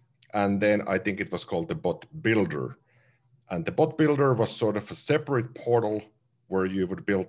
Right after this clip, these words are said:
these fairly simple bots that often had pre-programmed responses and actions.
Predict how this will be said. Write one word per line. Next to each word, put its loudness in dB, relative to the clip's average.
these -4
fairly 0
simple -2
bots 0
that 0
often -2
had -4
pre-programmed -2
responses -6
and -10
actions. -12